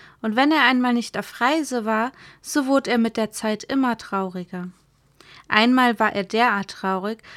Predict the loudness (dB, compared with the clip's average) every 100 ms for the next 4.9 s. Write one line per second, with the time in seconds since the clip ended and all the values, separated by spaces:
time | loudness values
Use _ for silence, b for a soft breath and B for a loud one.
0 | B -4 0 2 2 2 0 -2 -2 2
1 | 4 4 2 0 0 2 2 2 2 0
2 | 0 -2 -2 -4 -2 -2 -2 -2 -2 -6
3 | -2 -2 -2 -6 -6 -2 -2 -2 -6 -8
4 | -10 -10 -8 -6 -6 -8 -8 -8 -10